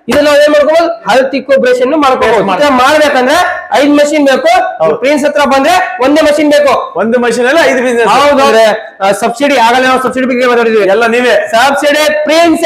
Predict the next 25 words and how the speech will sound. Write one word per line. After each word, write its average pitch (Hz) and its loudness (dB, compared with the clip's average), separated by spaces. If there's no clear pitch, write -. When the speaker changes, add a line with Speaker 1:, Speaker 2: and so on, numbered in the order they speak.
Speaker 1:
ಎಂಟರ್ಪ್ರೈಸ್ 311 0
ನಾವೇ 285 2
ಮಾಡ್ಕೊಡ್ತೀವಿ 294 0
ಎಲ್ಲ 302 2
ಮಷಿನ್ 302 0
ನಾಗೆ. 269 -2
Speaker 2:
ಎಲ್ಲ 202 -2
ಮಷಿನ್ 247 -2
ಮೇಲೆ 285 0
ನಿಮ್ದೇ 254 -2
ಸಬ್ಸಿಡಿ 233 0
Speaker 1:
ಹೌದು, 269 2
ಹೌದು. 277 2
Speaker 2:
ಮಾಡ್ಕೊಳ್ಳೋದು. 196 0
Speaker 1:
ರಾಶಿ 202 0
ಅಂದ್ರೆ 262 2
ಇದೇನಂತಾರೆ, 240 0
Speaker 2:
ಓಕೆ. 226 -2
Speaker 1:
ಇವೆಲ್ಲ 240 2
ರಾ 233 2
ಮೆಟೀರಿಯಲ್ 240 2
ಸ್ಟಾಕ್ 247 0
ಇರುತ್ತೆ 220 0
ಎನಿ 226 2
ಟೈಮ್. 196 0